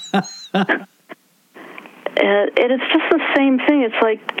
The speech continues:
do you guys, and this, this, this circles back to Mike Ovitz, because that whole eighties C A A super agent world, you know, you started to see it, see them chip away at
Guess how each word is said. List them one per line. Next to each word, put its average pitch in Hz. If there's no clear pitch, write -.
do 294
you 320
guys, 320
and 269
this, 359
this, 302
this 277
circles 247
back 220
to -
Mike 196
Ovitz, 254
because 196
that 185
whole 240
eighties 240
C 240
A 208
A -
super 247
agent 190
world, 185
you 202
know, 196
you 190
started 214
to -
see 226
it, -
see 226
them 196
chip -
away 175
at 190